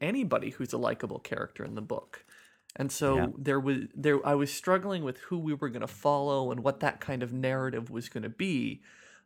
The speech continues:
Speaker 1: and, and trying to figure out how they were gonna transform this, uh, ugly street urchin into somebody that we would be interested in following for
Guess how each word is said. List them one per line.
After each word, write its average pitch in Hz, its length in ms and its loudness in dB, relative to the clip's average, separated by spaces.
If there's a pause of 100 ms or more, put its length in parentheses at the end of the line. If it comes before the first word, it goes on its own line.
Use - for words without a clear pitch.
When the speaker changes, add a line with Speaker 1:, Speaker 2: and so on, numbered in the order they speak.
(280)
Speaker 1:
and, 120 320 -4
and 127 240 -2 (240)
trying 143 240 0
to 139 60 -2
figure 127 260 0
out 123 60 0
how 127 180 0
they 123 140 2
were 120 140 0
gonna 120 200 -2
transform 123 680 -2
this, 127 340 -2 (520)
uh, - 200 -10
ugly 127 380 4
street 139 500 -2
urchin 123 420 -2
into 117 800 -2
somebody 123 420 0
that 113 160 2
we 123 120 0
would 117 260 -2
be 113 400 -2
interested 131 540 -2
in 117 100 -2
following 123 580 2
for 113 580 0